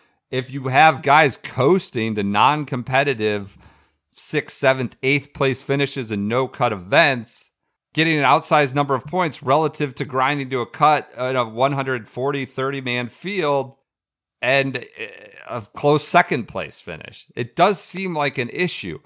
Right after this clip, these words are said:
Uh, but what we're doing in this trial and error period, we're, we're, we're pitting sort of Hardy's skepticism and maybe our skepticism about how it could be a pretty close shop versus this sort of unknown and yet to be revealed model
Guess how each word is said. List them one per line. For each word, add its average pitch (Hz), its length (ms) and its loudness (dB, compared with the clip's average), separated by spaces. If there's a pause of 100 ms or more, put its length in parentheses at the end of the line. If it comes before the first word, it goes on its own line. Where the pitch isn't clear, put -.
(320)
Uh, 147 60 -2
but 175 340 0
what 165 220 4
we're 160 120 0
doing 185 400 0
in 143 100 -2
this 135 140 -4
trial 165 280 4
and 139 100 -2
error 180 160 0
period, 120 400 -2
we're, 131 160 -2
we're, 135 260 0 (400)
we're 120 300 0 (500)
pitting 156 460 0 (320)
sort 143 320 -2
of 117 240 -6
Hardy's 151 420 2
skepticism 135 880 -2
and 107 120 -4
maybe 117 220 -4
our 123 180 4
skepticism 104 720 -8
about 101 420 -4
how 107 200 0
it 98 120 -8
could 131 180 -6
be 120 100 -6
a 107 60 -4
pretty 120 260 -8
close 107 320 -6
shop 135 480 0 (280)
versus 156 540 0
this 135 260 -8 (360)
sort 156 280 0
of 120 160 -4 (200)
unknown 143 520 2
and 120 240 -4 (360)
yet 147 220 -4
to 151 140 -8
be 131 200 -8
revealed 127 480 -2
model 107 600 4